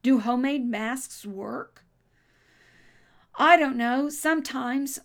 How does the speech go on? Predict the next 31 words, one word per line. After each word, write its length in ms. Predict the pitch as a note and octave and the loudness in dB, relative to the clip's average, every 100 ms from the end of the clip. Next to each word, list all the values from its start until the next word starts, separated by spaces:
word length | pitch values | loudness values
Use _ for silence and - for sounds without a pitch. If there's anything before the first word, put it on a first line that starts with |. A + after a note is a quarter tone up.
| _ | _
coronavirus 840 | - C4+ C4+ D4 D#4+ B3 B3 B3+ B3+ | -6 -2 0 0 0 0 0 0 -2
spreads 420 | - B3 B3 G#3+ | -4 -2 -2 -2
directly 480 | G#3 A#3 B3 C4 B3+ | -2 -2 -2 -4 -4
from 220 | A3+ G#3 | -4 -6
one 180 | A3 A#3 | -4 -6
person 380 | B3 B3 B3 G#3+ | -6 -6 -6 -6
to 120 | G#3+ | -6
another 300 | G#3+ G#3+ A3+ | -6 -6 -8
through 220 | A3 G#3 | -10 -12
the 220 | G3+ F#3+ - | -12 -16 -10
air 420 | A3+ A#3+ B3 B3 - | -6 -6 -6 -8 -12
or 120 | F#3 | -16
hands 460 | - B3 B3 B3+ B3 | -12 -6 -4 -4 -8
contact 800 | - A#3+ A#3 A#3+ A3 G#3+ G#3 - - | -10 -8 -8 -8 -6 -6 -10 -16 -10
or 220 | G#3 G3+ | -10 -10
contact 540 | - - A3 A3 A3 | -12 -10 -8 -8 -10
with 120 | G3+ | -12
an 120 | G#3 G#3 | -14 -10
object 480 | G3 G3 G#3 G#3 _ - - | -10 -10 -12 -14 _ -20 -18
where 120 | - A#3 | -10 -8
the 100 | G#3 | -8
virus 380 | G3 G3+ G3+ | -10 -12 -12
is 80 | G#3 | -14
present. 600 | - B3+ A3 G3+ - - - _ _ _ _ _ _ - | -10 -6 -6 -8 -14 -18 -20 _ _ _ _ _ _ -4
There 120 | B3+ | -2
are 60 | B3+ | -2
several 360 | D4 C#4+ D#4 | 0 -2 -2
possible 520 | C4+ C4 A#3 A#3+ A#3 | -4 -4 -4 -4 -6
routes 360 | G#3 G#3 G3+ - | -4 -6 -6 -10
to 140 | - | -12
infection. 640 | G3 F#3 - - - - | -10 -12 -14 -14 -16 -16